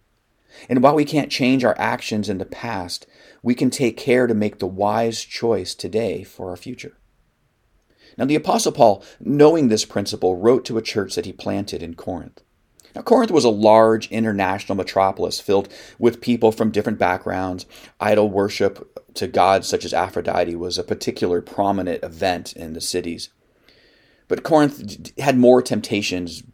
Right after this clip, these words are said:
far beyond the temples. In a sense, Corinth was very much like a modern,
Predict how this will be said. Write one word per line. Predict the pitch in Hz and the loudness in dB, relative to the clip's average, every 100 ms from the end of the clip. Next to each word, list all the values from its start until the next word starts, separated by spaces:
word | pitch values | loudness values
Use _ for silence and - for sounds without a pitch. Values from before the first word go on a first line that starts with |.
| _ - | _ 2
far | 107 107 101 | 4 4 2
beyond | 95 95 95 85 | -2 -4 -6 -8
the | |
temples. | - 101 98 76 78 - | -8 -6 -6 -8 -8 -6
In | 98 | -4
a | |
sense, | - 127 - - - - _ - | -2 -2 -2 -12 -20 -20 _ -10
Corinth | - 349 - | -6 -6 -2
was | 117 - | -2 -2
very | - 101 131 127 | -10 -2 0 2
much | 110 - | 0 -2
like | 104 | -4
a | 92 | -4
modern, | 98 95 98 101 101 101 | -4 -4 -2 -2 -2 -4